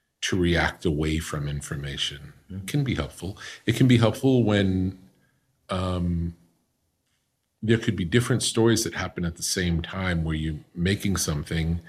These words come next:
Speaker 1: and you have an idea of what it is, and then other people engage with it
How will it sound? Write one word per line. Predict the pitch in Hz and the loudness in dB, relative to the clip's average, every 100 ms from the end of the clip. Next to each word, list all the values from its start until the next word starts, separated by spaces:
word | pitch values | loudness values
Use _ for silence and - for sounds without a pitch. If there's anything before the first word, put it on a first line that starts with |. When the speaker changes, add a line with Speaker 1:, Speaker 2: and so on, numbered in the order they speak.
| - - - _ | -16 -18 -20 _
Speaker 1:
and | 80 82 85 | -2 2 6
you | 104 101 | 6 6
have | 90 85 | 2 2
an | 82 | 0
idea | 80 76 80 | 0 0 -2
of | 78 | -2
what | 80 76 | -2 -2
it | 71 | 0
is, | 82 76 82 - - - _ _ _ - | 0 0 -2 -2 -2 -4 _ _ _ 0
and | 85 | 4
then | 85 78 78 76 - _ _ - | 4 4 2 -4 -12 _ _ 2
other | 95 92 | 4 4
people | - 82 87 80 78 80 - _ _ _ | 2 0 0 2 2 -2 -6 _ _ _
engage | 92 85 78 78 82 | 2 4 2 0 0
with | 78 | 0
it | 85 85 | 0 -2